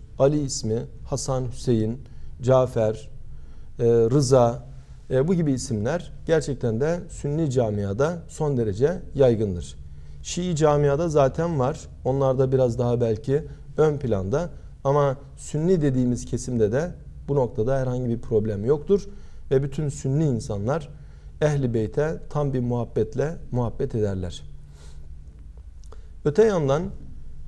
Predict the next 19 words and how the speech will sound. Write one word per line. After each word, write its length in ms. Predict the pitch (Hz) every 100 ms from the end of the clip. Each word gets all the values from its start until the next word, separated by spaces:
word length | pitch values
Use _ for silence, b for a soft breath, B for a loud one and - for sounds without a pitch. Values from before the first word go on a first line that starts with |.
| - 131
e, 220 | 131 135
zamanla 580 | 139 180 190 185 180 170
belki 480 | 160 156 170 160 156 170 -
tarihte 720 | 156 156 151 147 156 151 151 -
bazı 300 | 151 147 147
problemler 760 | - 151 147 143 135 139 135 -
bu 80 | 139
camialar 600 | 127 135 131 131 131 131
arasında 360 | 127 123 131 123
yaşanmışsa 680 | 113 107 123 131 113 113 120
da 180 | 190 208 - -
bu 80 | 214
noktada 640 | 190 151 143 135 131 117 -
problemin 460 | - 143 139 135 139
olmadığını 680 | 135 120 101 98 110 175 B B B -
rahatlıkla 680 | 135 131 127 123 117 147 175 -
söyleyebiliriz. 880 | - - 120 104 127 117 95 82 - - - b b b b b b b b b - - - 156
Ve, 300 | 180 180 - 156
e, 320 | 156 160